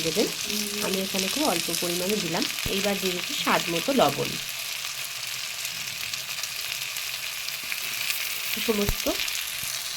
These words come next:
উপকরণগুলোকে একসাথে দিয়ে মশলা আলুর সাথে ভালোভাবে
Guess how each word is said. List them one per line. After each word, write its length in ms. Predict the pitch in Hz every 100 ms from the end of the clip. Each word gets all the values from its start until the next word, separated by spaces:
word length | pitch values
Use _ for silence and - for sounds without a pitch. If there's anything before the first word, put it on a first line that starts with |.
| - -
উপকরণগুলোকে 640 | 190 196 190 175 170 170 226 202
একসাথে 380 | 175 - 175 185 170
দিয়ে 200 | 170 233 -
মশলা 420 | 180 - 165 - - - - - 160
আলুর 200 | 170 180
সাথে 200 | - - 226
ভালোভাবে 360 | 185 160 160 190